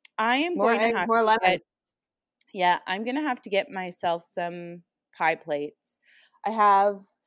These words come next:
Speaker 1: I have glass ones. They say they prefer to cook in the metal, like, foil ones. Um, I have a couple metal pie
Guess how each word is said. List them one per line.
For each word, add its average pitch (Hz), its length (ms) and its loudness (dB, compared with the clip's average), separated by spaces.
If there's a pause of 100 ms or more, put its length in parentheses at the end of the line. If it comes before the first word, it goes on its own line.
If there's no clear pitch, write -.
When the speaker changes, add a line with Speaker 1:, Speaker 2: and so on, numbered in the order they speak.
(320)
Speaker 1:
I 220 60 4
have 247 180 4
glass 196 360 4
ones. 190 360 -6
They 190 160 -2
say 202 240 -4
they 196 140 0
prefer 202 380 -4
to 180 100 -4
cook 175 260 -6 (140)
in 165 300 -8
the 165 120 -8
metal, 160 720 -4
like, 151 200 -4 (840)
foil 170 400 -2
ones. 302 760 -8 (420)
Um, 175 760 -4 (140)
I 180 100 0
have 208 260 -2
a 220 60 -2
couple 233 440 -4
metal 185 360 -4
pie 165 340 -4